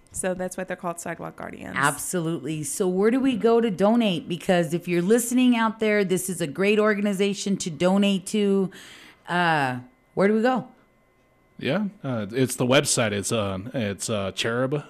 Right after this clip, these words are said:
Speaker 3: Initiative, C H E R U B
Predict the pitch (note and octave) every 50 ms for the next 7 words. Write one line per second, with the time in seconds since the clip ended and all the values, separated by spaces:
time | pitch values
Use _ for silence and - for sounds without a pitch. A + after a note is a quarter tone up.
0 | - - B2+ C#3 C#3+ G#2+ G#2 - A2 G2+ G2+ G#2 A#2 C3 C3+ - _ - - -
1 | G#2+ G#2 G#2 G2+ G2+ G#2+ G#2 - - - - G2+ G#2+ B2+ B2 G2+ G2+ G#2+ G#2+ A2+
2 | B2 E3 - _ _ _ _ _ _ _ _ _ _ _ _ _ _ _ - F#2+
3 | F#2+ G#2 C3 B2 G#2 F2 F2 F#2 G#2 A#2+